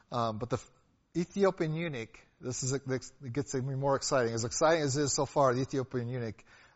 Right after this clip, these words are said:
um, isn't done. It says that he went his way rejoicing.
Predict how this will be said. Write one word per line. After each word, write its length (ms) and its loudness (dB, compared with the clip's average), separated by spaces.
um, 220 2
isn't 260 -2
done. 220 -2
It 80 -4
says 460 2
that 160 2
he 80 -2
went 460 -2
his 240 -2
way 480 4
rejoicing. 680 -2